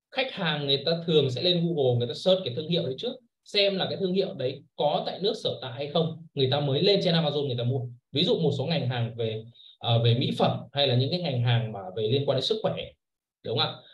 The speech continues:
Đó, bởi vì người ta, khi mà người ta mua thông qua những cái, những cái, những cái, ờ, những cái doanh nghiệp mà có mặt tại Mỹ ấy, thì người ta sẽ tự tin hơn và người ta dễ dàng giao dịch với công ty, hay là có những cái vấn đề pháp lý gì xảy ra thì người ta dễ dàng người ta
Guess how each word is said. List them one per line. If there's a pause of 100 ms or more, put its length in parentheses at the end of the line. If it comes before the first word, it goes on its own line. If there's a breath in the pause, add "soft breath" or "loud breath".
(180 loud breath)
Đó,
bởi
vì
người
ta,
khi
mà
người
ta
mua
thông
qua
những
cái,
những
cái,
những
cái, (240 loud breath)
ờ,
những
cái
doanh
nghiệp
mà
có
mặt
tại
Mỹ
ấy,
thì
người
ta (120)
sẽ
tự (100)
tin
hơn
và
người
ta
dễ
dàng
giao
dịch (100)
với
công
ty,
hay
là
có
những
cái
vấn
đề
pháp
lý
gì
xảy
ra
thì
người
ta
dễ
dàng
người
ta